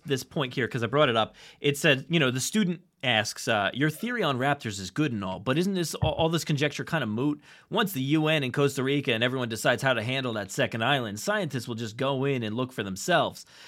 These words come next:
Um, so that's, like, why, why are we focusing on this second island? Like, I, I don't know. There, there's this confusion that, like, oh, is, is Jurassic Park gone? Because that's, like,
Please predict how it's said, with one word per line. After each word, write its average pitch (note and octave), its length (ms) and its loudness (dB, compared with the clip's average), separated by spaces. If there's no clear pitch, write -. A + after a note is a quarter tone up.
Um, A2+ 540 2
so F3+ 240 -2
that's, F#3 300 2
like, E3 320 -2
why, D#3+ 540 2
why C#3+ 500 -4
are F3+ 60 -2
we F3 100 -2
focusing C#3+ 480 -4
on B2+ 120 -2
this A#2 180 -2
second B2+ 440 0
island? A2 600 -2
Like, G2+ 460 -4
I, G2+ 260 -2
I - 20 4
don't C#3 100 2
know. A#2+ 120 0
There, C3 200 -4
there's C3+ 200 -2
this C#3+ 240 -6
confusion D3 480 -4
that, A#2+ 80 -2
like, A2 260 -2
oh, C#3+ 200 0
is, A#2+ 240 -4
is D#3 280 0
Jurassic G3 420 -2
Park - 260 -6
gone? D#3+ 320 0
Because D3 240 -2
that's, F3+ 220 0
like, F#3 220 -2